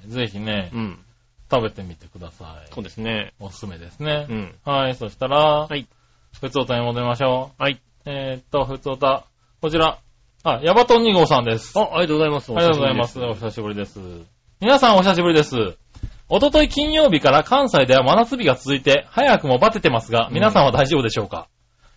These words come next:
Speaker 2: 東京でも来ましたよ。
Speaker 1: えー、もうバテる寸前ですよ、
Speaker 2: うん。
Speaker 1: 割と。さて、全く私事ですが、
Speaker 2: うん。
Speaker 1: 我がピーシーのオーエスをWindowsテンにやっと切り替えました。
Speaker 2: あー、
Speaker 1: あー、
Speaker 2: そっかそっかそっか。
Speaker 1: ちゃんと、あの、恋に切り替えた人だね。
Speaker 2: そうですね。
Speaker 1: はい。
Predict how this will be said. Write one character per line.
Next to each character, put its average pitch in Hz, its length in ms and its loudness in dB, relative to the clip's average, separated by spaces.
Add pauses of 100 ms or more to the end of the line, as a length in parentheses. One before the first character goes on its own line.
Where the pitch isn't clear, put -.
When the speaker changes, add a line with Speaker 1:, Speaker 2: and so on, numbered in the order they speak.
(160)
Speaker 2:
東 107 180 -10
京 117 100 -4
で 107 80 -2
も 101 60 -2
来 123 100 -6
ま 113 100 0
し - 80 -10
た 120 60 -6
よ。 110 220 -6 (100)
Speaker 1:
え 104 280 -6
ー、 - 20 -6
も 104 100 -6
う - 40 -8
バ 107 160 -4
テ 110 420 -2 (200)
る 117 120 -10
寸 117 260 -10
前 104 120 -2
で 104 60 -6
す 101 260 -6
よ、 98 80 -8
Speaker 2:
う 101 40 -2
ん。 - 20 -2
Speaker 1:
割 101 260 -8
と。 87 200 -16 (720)
さ 277 160 2
て、 151 240 2
全 190 460 2
く 254 100 -2
私 247 420 2
事 233 200 0
で 226 100 6
す 151 100 -8
が、 101 200 2 (280)
Speaker 2:
う 147 40 -10
ん。 123 140 -10 (120)
Speaker 1:
我 240 120 4
が 254 140 2
ピ 190 160 0
ー 180 40 -2
シ 208 180 -2
ー - 20 0
の 139 160 4
オ 143 80 6
ー 143 40 6
エ 139 40 4
ス 147 140 0
を 135 60 2
Windows 196 380 2
テ 196 120 2
ン 175 40 -4
に 131 80 -4
や 113 100 0
っ - 40 -2
と - 100 -2
切 156 120 -4
り 143 40 -6
替 143 120 2
え - 20 2
ま 127 100 0
し - 60 -10
た。 - 140 -12 (400)
Speaker 2:
あ 131 40 -4
ー、 - 20 2
Speaker 1:
あ 139 880 6
ー、 135 40 6
Speaker 2:
そ 131 100 4
っ 131 60 -6
か - 120 -8
そ - 0 -
っ - 20 -4
か - 0 -
そ 135 120 -10
っ 117 60 -8
か。 - 100 -20
Speaker 1:
ち 190 40 4
ゃ 196 100 6
ん 185 60 -6
と、 185 380 6
あ 147 60 4
の、 147 180 2
恋 214 320 8
に 196 140 0
切 151 100 -6
り 139 100 2
替 151 180 6
え - 20 4
た 117 80 -4
人 110 160 -4
だ 85 120 -8
ね。 156 220 2
Speaker 2:
そ 170 120 -2
う - 20 -4
で 123 60 -6
す - 100 -14
ね。 170 340 0
Speaker 1:
は 104 540 2
い。 - 40 -20